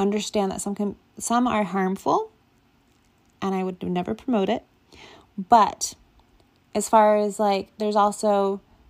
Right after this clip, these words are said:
medicinal substances that we all know of, um, that people use for going on spiritual journeys and stuff like that, which maybe I'll have, I might have a guest speaker come on and talk about that. I'm not,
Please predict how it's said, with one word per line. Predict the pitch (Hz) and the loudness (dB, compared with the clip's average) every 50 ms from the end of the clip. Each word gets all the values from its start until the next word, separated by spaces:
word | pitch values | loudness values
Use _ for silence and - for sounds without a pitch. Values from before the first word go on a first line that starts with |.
| - | -6
medicinal | 214 208 196 202 196 - - 208 202 208 | -4 -2 -2 -2 -2 -4 -4 -4 -6 -4
substances | - 202 190 185 - - - 196 196 196 - 196 190 190 185 - | -4 -4 -4 -4 -6 -8 -6 -6 -6 -6 -4 -4 -6 -6 -6 -6
that | 196 190 190 | -6 -4 -4
we | 196 | -4
all | 180 180 180 | -4 -2 -2
know | 180 175 175 175 | -2 -2 -2 -2
of, | 175 175 180 180 180 180 - - - - | -2 -2 -4 -4 -6 -10 -16 -20 -14 -10
um, | 185 185 180 180 180 196 196 208 208 190 _ _ _ _ _ _ - _ _ _ _ _ - - _ _ _ _ _ _ _ - - - _ _ | -8 -8 -6 -6 -8 -10 -10 -12 -12 -14 _ _ _ _ _ _ -20 _ _ _ _ _ -20 -20 _ _ _ _ _ _ _ -20 -20 -20 _ _
that | - 196 185 185 - - | -6 -6 -4 -4 -6 -8
people | - - 185 - 190 | -12 -12 -6 -4 -4
use | 185 180 185 185 185 180 - - 190 190 - - - _ _ - | -4 -4 -4 -6 -6 -6 -8 -8 -10 -12 -16 -20 -20 _ _ -20
for | - _ - 95 95 92 92 - - - 95 - - - - - - - - 233 - - | -16 _ -8 -8 -8 -8 -8 -10 -10 -12 -12 -12 -12 -12 -12 -14 -16 -18 -20 -20 -20 -14
going | - 196 190 185 | -8 -6 -6 -4
on | 185 185 | -4 -6
spiritual | 180 - - 190 190 185 - 208 208 | -6 -6 -4 -4 -4 -4 -4 -4 -2
journeys | 196 208 202 202 202 196 196 196 196 190 185 | -2 0 0 0 0 0 0 0 -2 -2 -4
and | 190 185 180 | -6 -8 -8
stuff | - 190 - - | -8 -10 -6 -6
like | 226 220 | -6 -4
that, | - 208 190 196 208 | -2 -2 0 0 -2
which | 208 202 - - | -2 -6 -8 -6
maybe | 190 185 185 185 202 | -6 -4 -4 -2 -2
I'll | 208 208 214 208 | 0 0 0 0
have, | 208 214 214 208 - - - - - - _ - | 0 0 0 -2 -4 -12 -20 -20 -20 -20 _ -6
I | 196 202 | -2 0
might | 202 196 185 | 0 0 2
have | 196 196 196 | 2 2 0
a | 202 | 0
guest | 202 202 208 202 - | 0 0 0 0 0
speaker | - - 214 196 - 202 190 | -2 -4 -4 -4 -4 -6 -6
come | - - 208 208 | -4 -4 -4 -2
on | 208 | -2
and | 202 208 | -2 -4
talk | 214 208 202 - | -4 -4 -4 -4
about | 220 214 233 226 226 | -2 0 0 0 0
that. | - 202 190 196 - | 2 2 2 2 2
I'm | - 190 196 202 | 0 -2 -4 -2
not, | 202 196 196 196 185 - | -2 -2 -2 -2 -4 -6